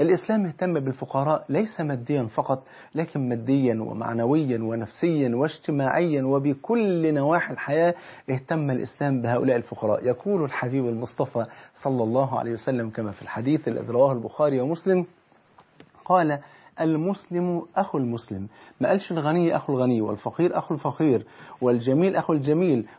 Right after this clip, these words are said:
والقوي أخو القوي، والضع-، ما قالش كده أبدًا. قال: "المسلم أخو المسلم، لا يظلمه ولا يسلمه. ومن كان في عون أخيه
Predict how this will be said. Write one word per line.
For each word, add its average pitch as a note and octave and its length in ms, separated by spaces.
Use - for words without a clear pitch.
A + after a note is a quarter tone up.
والقوي C#3+ 600
أخو - 200
القوي، E3 380
والضع-، B2+ 440
ما C#3 180
قالش G3 220
كده F3 240
أبدًا. C#3+ 240
قال: E3+ 260
"المسلم C3+ 720
أخو D#3+ 200
المسلم، A#2+ 560
لا F3+ 200
يظلمه A#2 500
ولا D3+ 240
يسلمه. A#2 500
ومن C3 260
كان F#3+ 320
في C#3+ 220
عون C#3 300
أخيه C#3+ 480